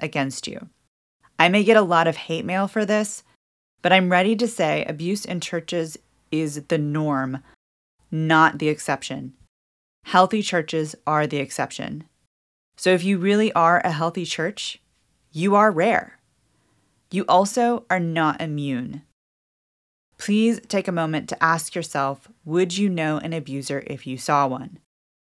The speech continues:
Would you notice if spiritual abuse was happening in your congregation? Are you aware of the survivors of abuse in your congregation?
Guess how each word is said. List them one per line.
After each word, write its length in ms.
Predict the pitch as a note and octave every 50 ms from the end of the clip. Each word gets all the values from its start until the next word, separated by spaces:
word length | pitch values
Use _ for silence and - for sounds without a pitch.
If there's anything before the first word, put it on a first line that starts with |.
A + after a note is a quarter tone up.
| _ _ _
Would 220 | - D#3+ E3 D3+ E3+
you 80 | F#3
notice 680 | F3 F3 F3 F3+ G3 G3 F3+ C#3 B2+ - - - - - _ _ -
if 80 | E3
spiritual 540 | - - - - E3 E3 D#3+ D#3 - F3 D#3+
abuse 380 | D#3 D3 D3+ D3+ D3+ C#3+ - -
was 200 | D3+ - - -
happening 420 | D#3 D3+ D3+ D#3+ C#3+ C#3+ C3+ -
in 120 | - D3 C#3+
your 120 | C#3 C#3
congregation? 920 | - - - C#3+ C#3 B2 - C3 A#2 D3 C#3 C#3 C#3 - - - - - - _ _ _ _ _ _ _ _ _ _ -
Are 160 | E3+ F3 F#3+
you 160 | G#3 G#3+ A3
aware 480 | G#3+ G3+ F3+ E3 E3+ E3 F3 F3 F3+ F#3
of 140 | - E3+ D#3
the 80 | E3
survivors 680 | D#3 - E3+ D#3 C#3+ D3+ D3 D3+ C#3+ D#3 D#3+ D#3 D#3 D#3
of 80 | D3
abuse 460 | D3+ D3 D3 C#3 C#3 C#3 C#3 - - - _ _ -
in 160 | F3+ F#3+ F#3+
your 140 | F3+ D#3 -
congregation? 880 | - - C#3 C3 A#2 B2+ B2 - - - C3+ - - - - - -